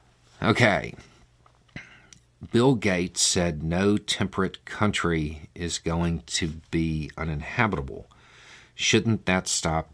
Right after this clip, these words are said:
climate change hysteria? Um, I, I saw this. I would point out that he wasn't <laughs> saying don't worry about it, but I think the important note here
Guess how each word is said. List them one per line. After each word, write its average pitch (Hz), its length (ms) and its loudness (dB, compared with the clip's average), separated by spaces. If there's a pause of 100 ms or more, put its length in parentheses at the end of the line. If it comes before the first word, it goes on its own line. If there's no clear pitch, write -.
climate 78 400 -6
change - 360 -4
hysteria? 62 580 -8 (380)
Um, 85 500 2 (2500)
I, 127 260 8
I - 20 8
saw 90 320 4
this. 80 480 -4 (720)
I 104 260 6
would 104 220 2
point 101 300 2
out 92 340 2
that 82 200 -2 (300)
he - 300 2
wasn't 92 500 4
<laughs> - 20 -6
saying 90 400 0
don't 85 280 -2
worry 82 300 0
about 95 300 0
it, - 240 -2 (480)
but 90 460 4 (680)
I 95 80 2
think 113 200 6
the 104 120 2
important 90 580 0
note 82 500 -2 (420)
here 113 500 2